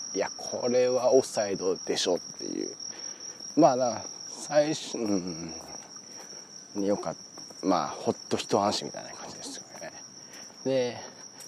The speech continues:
そんな中でね、あの、前半の終了間際にね、あの、マギーニョが抜け出しましてね、これを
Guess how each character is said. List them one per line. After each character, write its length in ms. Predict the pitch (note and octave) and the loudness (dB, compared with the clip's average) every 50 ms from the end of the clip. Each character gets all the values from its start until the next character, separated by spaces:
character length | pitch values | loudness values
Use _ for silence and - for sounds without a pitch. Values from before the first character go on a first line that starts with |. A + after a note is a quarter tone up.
| - - | -14 -10
そ 160 | - - F3+ | -2 2 4
ん 100 | E3+ E3+ | 6 6
な 80 | E3 D#3 | 6 6
中 240 | E3 D#3 - - | 4 2 2 -2
で 140 | C2+ A1 - - | -4 -4 -6 -6
ね、 140 | C#2+ C2+ C2 - - - - - - - - - - - | -8 -8 -10 -10 -12 -14 -16 -16 -16 -16 -18 -18 -20 -16
あ 280 | - F2 E2+ E2 C#2+ C#2+ | -14 -10 -10 -10 -8 -8
の、 340 | D#2 D#2 - - D2+ D#2 F2 - - - - - - - | -10 -10 -10 -10 -12 -12 -12 -16 -18 -20 -20 -16 -2 2
前 120 | A#2 A2+ | 2 2
半 240 | G#2+ G#2+ A2 A2+ A2+ | 2 2 0 -2 0
の 60 | A2 | 0
終 280 | - - - B2 A#2+ A2+ | 2 4 8 10 10 10
了 140 | A2+ A2 | 10 8
間 180 | G#2+ A2 A2 G2 | 8 8 8 6
際 160 | F2 F2+ - | 6 2 0
に 140 | - C#2 D#2+ | -2 -2 -4
ね、 240 | D#2+ D2+ D2+ - - - - - - - - - - - - - | -4 -4 -6 -8 -12 -14 -14 -14 -14 -14 -14 -16 -16 -18 -16 -12
あ 220 | - - C#2+ - - | -10 -8 -8 -8 -8
の、 160 | C2+ B1 B1 B1 B1 C2 B1+ - - - - - - - - - - - - - - - - | -10 -10 -12 -12 -12 -12 -12 -12 -12 -12 -14 -16 -16 -14 -14 -16 -16 -16 -14 -14 -14 0 4
マ 200 | G#2+ A2+ A#2 A#2 | 6 8 8 10
ギ 160 | A#2 D3+ C#3 | 12 12 12
ー 20 | A2+ | 12
ニ 80 | F#2 | 12
ョ 60 | E2+ | 8
が 100 | C2+ - | 2 -2
抜 140 | D#2 D2+ - | -4 -6 0
け 100 | F2+ A2+ | 2 2
出 100 | G2 G2+ E2+ | 2 2 2
し 100 | - A2 | 2 2
ま 120 | G2 F2+ | 2 2
し 100 | - - | 0 -2
て 60 | - A#1+ | -4 -6
ね、 180 | - B1 - - - - - - | -8 -10 -10 -12 -12 -14 -14 -6
こ 80 | - G#2 | 0 4
れ 80 | G#2 G#2+ | 6 6
を 480 | G#2+ G#2+ A2 A2+ A2+ A2+ A2 A2+ G#2+ | 6 8 8 8 8 8 8 6 4